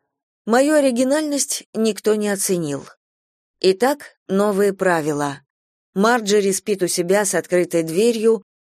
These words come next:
папа в родительской спальне, тоже с незапертой дверью, мама спит со мной.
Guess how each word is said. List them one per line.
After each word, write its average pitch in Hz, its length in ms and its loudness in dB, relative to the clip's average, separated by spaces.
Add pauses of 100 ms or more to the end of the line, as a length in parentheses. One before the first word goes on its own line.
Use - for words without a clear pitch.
(100)
папа 202 600 0
в 165 100 -4
родительской 175 720 0
спальне, 214 760 -2
тоже 196 300 0
с 190 100 -6
незапертой 175 680 -2
дверью, 160 640 0 (420)
мама 254 320 0
спит 226 300 -4
со 208 160 -2
мной. 151 480 -4